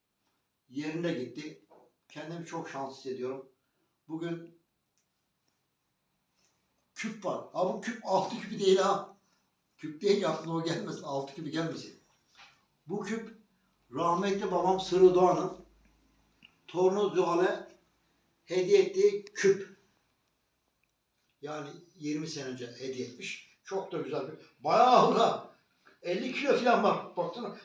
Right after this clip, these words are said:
taşıyamıyorum valla. Ne güzel bir şey ya. Ve bu küp de torunu tarafından dedesinin armağan olarak saklanıyor. Şurada baş köşede.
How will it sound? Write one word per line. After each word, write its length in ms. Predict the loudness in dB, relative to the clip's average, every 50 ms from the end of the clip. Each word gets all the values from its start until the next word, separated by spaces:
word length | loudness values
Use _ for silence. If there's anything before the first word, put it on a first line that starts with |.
| _ -4
taşıyamıyorum 640 | 0 0 2 2 0 0 0 0 0 -2 -4 -4 -4
valla. 500 | -4 -4 -2 -4 -4 -4 -6 -12 -16 _ _ _ _ _ _ _
Ne 60 | -18 -16
güzel 340 | -14 -8 -6 -6 -6 -6
bir 40 | -8
şey 160 | -8 -8 -8
ya. 180 | -8 -10 -12 -18 _ _ _ _ _ _ _ _ _ _ _ _ _ _ _ _ 2
Ve 420 | 4 4 4 2 -2 -6 -12 -16 _ _ _ _ _ _ _ _ _ _ _ _ _ _ _ _ _ _ _ _ _ _ _ -20 -20 _ _ _ _ _ _
bu 120 | -14 -12
küp 240 | -8 -8 -10 -6 -4
de 160 | -4 -4 -4
torunu 380 | -2 0 0 0 2 2 0 0
tarafından 540 | 0 0 0 0 -2 -4 -4 -6 -6 -4 -2
dedesinin 460 | -2 -2 0 -2 -2 -4 -6 -8 -8
armağan 480 | -4 0 0 0 0 0 -2 -4 -4 -6
olarak 220 | -4 -6 -6 -6
saklanıyor. 480 | -4 -6 -6 -6 -6 -8 -10 -10 -10 -12
Şurada 260 | -12 -12 -12 -8 -6
baş 220 | -6 -6 -6 -8 -12
köşede. 420 | -14 -16 -16 -16 -16 -18 -18